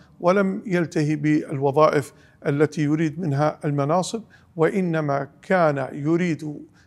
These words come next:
في، آه، وزارة التربية أن يدعو الشباب ويعلمهم، آه، الدين والوسطية والخير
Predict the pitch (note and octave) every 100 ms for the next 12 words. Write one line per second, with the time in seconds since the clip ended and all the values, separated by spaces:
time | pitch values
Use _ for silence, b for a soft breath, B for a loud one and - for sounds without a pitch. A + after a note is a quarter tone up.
0 | b - D3 D3 D3 - - D3+ C3+ C3+
1 | C3 D#3 C#3 E3 G3 F3 F#3+ - F3+ D3+
2 | E3+ F3 B B B - F3 G3 G3+ G#3
3 | - F#3 A3+ G3+ F3+ E3+ C#3 - C#3 D#3
4 | C#3 - b b b D3+ E3+ F3+ F3 E3+
5 | E3 G3 G#3+ F#3+ D#3 C#3 C#3 b b -
6 | D#3 E3+ D3 C#3 F3 E3+ D3+ C3+ D3+ D3+
7 | C#3+ D#3+ E3+ E3+ D#3+ D#3+ C#3 D3+ C#3+ -
8 | F3+ E3+ D#3+